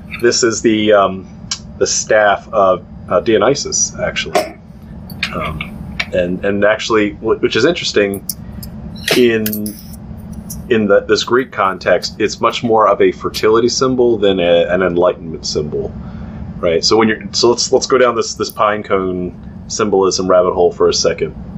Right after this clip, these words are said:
Um, you see it come up in lots of different ways, right? So you see it, um,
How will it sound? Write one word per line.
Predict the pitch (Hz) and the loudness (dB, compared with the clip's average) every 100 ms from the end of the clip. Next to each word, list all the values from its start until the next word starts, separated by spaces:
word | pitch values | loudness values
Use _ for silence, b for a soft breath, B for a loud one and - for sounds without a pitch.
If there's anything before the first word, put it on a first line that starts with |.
| - - - - - - - | -14 -14 -14 -14 -12 -12 -2
Um, | 101 87 | -2 0
you | 104 | -4
see | - 135 | 2 2
it | - | 4
come | 117 | 2
up | 110 107 113 | 2 0 -4
in | 104 | 0
lots | 98 98 - | 2 0 -2
of | |
different | - - 95 | -4 -2 -2
ways, | 87 85 82 90 87 | 0 -2 -2 -2 0
right? | 87 90 | -2 -2
So | 90 | -4
you | 90 | -4
see | - 104 104 | -2 2 2
it, | 98 - - B B B B - | 2 0 -14 B B B B 2
um, | 90 87 87 87 | 4 4 0 -4